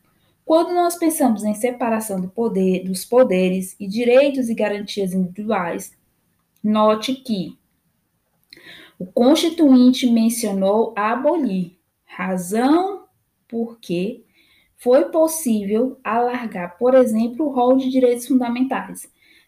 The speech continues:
tais como ocorreu com a inserção lá no artigo quinto do princípio da celeridade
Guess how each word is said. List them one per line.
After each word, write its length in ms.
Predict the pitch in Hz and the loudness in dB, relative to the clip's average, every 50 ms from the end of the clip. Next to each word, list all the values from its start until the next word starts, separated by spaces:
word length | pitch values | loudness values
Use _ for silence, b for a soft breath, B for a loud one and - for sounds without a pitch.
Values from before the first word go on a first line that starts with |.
| b _ | b _
tais 300 | 254 254 302 339 - - | 0 0 0 0 -2 -4
como 400 | - 311 294 302 330 349 320 269 | 0 2 4 4 4 4 4 2
ocorreu 840 | 226 226 - - 254 247 214 202 214 226 233 226 196 170 170 - _ _ _ _ _ _ _ _ _ _ _ _ _ _ - - - | 2 2 2 2 2 2 2 0 -2 -2 -2 -2 -4 -8 -10 -14 _ _ _ _ _ _ _ _ _ _ _ _ _ _ -20 -16 -10
com 240 | - 233 233 233 226 | -6 -4 -4 -2 -2
a 220 | 220 214 208 196 | -2 -4 -4 -2
inserção 920 | 214 240 302 - - - 277 269 269 - - 240 214 202 202 208 214 - b b b b b b b b b b b b b b b _ _ _ - | 0 0 0 0 -2 -4 -4 -4 -6 -8 -8 -6 -6 -6 -6 -6 -8 -10 b b b b b b b b b b b b b b b _ _ _ -2
lá 300 | 220 254 285 302 339 349 | 0 2 4 4 2 2
no 80 | 330 | 2
artigo 440 | 330 320 - - - 285 262 311 320 | 0 0 -2 -4 -4 -4 -2 -4 -4
quinto 440 | - - - 247 226 214 196 208 196 | -6 -4 -4 -2 -2 -2 -2 -4 -6
do 140 | 185 196 190 | -6 -6 -6
princípio 540 | 190 220 226 226 - - 240 - 247 240 208 | -4 -4 -4 -4 -4 -6 -8 -6 -6 -4 -2
da 160 | 214 208 214 | -2 -2 -2
celeridade 1080 | - - 277 269 269 262 254 233 202 185 180 170 170 180 190 190 262 285 - - | -2 -2 0 2 2 2 2 2 -2 -2 -2 -2 -2 -4 -2 0 0 -2 -2 -4